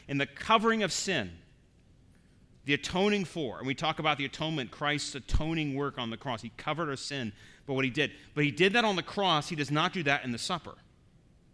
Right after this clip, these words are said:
"This do in remembrance of me. As often as you eat this bread, drink this cup,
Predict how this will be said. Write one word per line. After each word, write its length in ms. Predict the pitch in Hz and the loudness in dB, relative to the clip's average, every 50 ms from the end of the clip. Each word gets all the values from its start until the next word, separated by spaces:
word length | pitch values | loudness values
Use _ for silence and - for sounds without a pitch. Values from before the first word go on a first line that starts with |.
| _ _ _ - - - - - - - - - - - | _ _ _ -20 -20 -20 -20 -20 -20 -20 -20 -20 -6 0
"This 220 | 131 170 190 - - | 2 4 4 2 0
do 260 | 131 147 170 190 202 | 0 0 2 2 2
in 120 | 190 160 | 2 2
remembrance 580 | 160 151 139 143 151 165 170 208 202 165 - - | 2 4 4 4 4 4 4 2 0 0 -2 -4
of 120 | 156 127 | -4 -2
me. 200 | 113 117 123 131 | -2 -2 0 0
As 120 | 127 117 123 | 0 0 0
often 300 | 151 165 175 - 175 160 | 0 0 0 -2 -4 -4
as 100 | 147 127 | -4 -4
you 180 | 131 127 127 139 | -6 -8 -6 -6
eat 160 | 151 170 175 | -6 -6 -4
this 160 | - 180 151 - | -6 -8 -8 -4
bread, 180 | - 135 123 | -4 -4 -2
drink 160 | 113 160 170 | -2 -4 -6
this 160 | 156 160 - - | -6 -6 -6 -4
cup, 300 | - 151 139 139 143 | -2 -2 -2 -2 -4